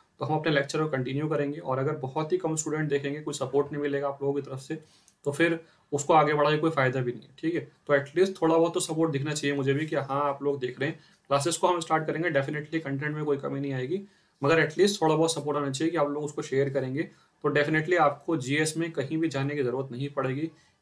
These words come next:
इसी मेरे lectures में आपका पूरा का पूरा काम हो जाएगा complete, कहीं से कहीं तक कोई दिक्कत नहीं आएगी, ठीक है। तो जो नए student हैं वो channel के साथ मेरे साथ जुड़ सकते हैं, चैनल को सब्सक्राइब कर सकते हैं।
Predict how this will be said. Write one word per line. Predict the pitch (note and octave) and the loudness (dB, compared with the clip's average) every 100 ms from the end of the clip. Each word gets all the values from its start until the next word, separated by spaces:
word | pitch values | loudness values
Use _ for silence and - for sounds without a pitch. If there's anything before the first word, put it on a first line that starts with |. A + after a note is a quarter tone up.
| _ | _
इसी | C#3 - F3+ | -4 4 4
मेरे | D3+ D3 E3 | 4 4 4
lectures | C#3+ C3+ D#3+ D3+ | 4 0 -4 -2
में | D3+ | 0
आपका | C#3+ - E3 | -2 0 -4
पूरा | D3+ D3 | -2 -2
का | D3+ D3 | 0 -2
पूरा | C3+ C3+ D3 | -2 0 0
काम | C#3 C3+ | 0 -2
हो | B2+ | -2
जाएगा | B2 B2+ C#3+ | -2 0 -2
complete, | C#3 A#2+ B2+ D3 D3+ - _ _ | -4 -8 -4 -6 -6 -12 _ _
कहीं | C#3+ E3 | 0 2
से | E3 | 2
कहीं | C#3+ C#3 | 0 0
तक | C#3 D#3 | 0 -2
कोई | D#3 | -2
दिक्कत | C#3 - B2+ - | -2 -4 -6 -8
नहीं | - | -16
आएगी, | _ _ _ _ | _ _ _ _
ठीक | - D#3+ | -4 0
है। | G#3 G#3 _ _ | 0 -2 _ _
तो | C3+ | 0
जो | C3+ F3 | 2 4
नए | D#3 F3 | 6 4
student | F3 D#3+ E3+ F3 | 2 -2 -2 0
हैं | |
वो | F3+ | -2
channel | E3 D3 D3 | 0 -2 -4
के | D3 | -2
साथ | D3+ C#3+ | -2 -2
मेरे | C#3 | -4
साथ | C#3+ | -4
जुड़ | C3 B2+ | -2 -4
सकते | - - D3+ | -4 -8 -6
हैं, | D3+ G3+ - _ _ _ | -6 -6 -12 _ _ _
चैनल | C3+ C#3+ | 0 0
को | D3+ | 0
सब्सक्राइब | D#3 C3 - C#3 | -2 0 2 2
कर | C#3 | 0
सकते | D3 C#3+ C3+ | -4 -4 -6
हैं। | E3 | -6